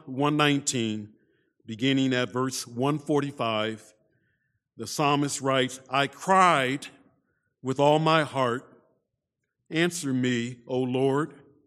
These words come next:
I will observe thy statutes.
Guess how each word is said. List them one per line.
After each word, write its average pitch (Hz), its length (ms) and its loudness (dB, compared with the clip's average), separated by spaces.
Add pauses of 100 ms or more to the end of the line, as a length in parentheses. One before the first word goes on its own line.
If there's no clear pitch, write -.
(560)
I 143 120 4
will 175 180 4
observe 170 720 2 (220)
thy 151 140 -4
statutes. - 920 -8